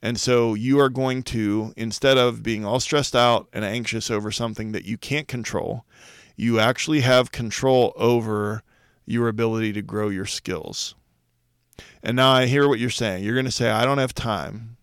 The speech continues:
I'm too busy. I don't have time to read a book. Boy, wouldn't it be nice if I had time to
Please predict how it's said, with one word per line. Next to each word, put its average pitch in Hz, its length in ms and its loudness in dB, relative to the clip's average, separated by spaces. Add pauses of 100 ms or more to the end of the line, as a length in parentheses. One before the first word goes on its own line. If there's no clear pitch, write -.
(120)
I'm 131 180 -4
too 127 180 -2
busy. 113 520 -4 (1200)
I - 140 2
don't 143 80 4
have 131 120 0
time 120 280 0
to 107 40 -2
read 104 140 0
a 98 40 -2
book. - 320 -8
Boy, 131 200 6
wouldn't 135 240 2
it - 80 -6
be 117 100 -6
nice 117 300 -2
if - 120 -8
I 110 60 2
had 107 140 0
time 110 340 -4
to 107 340 -6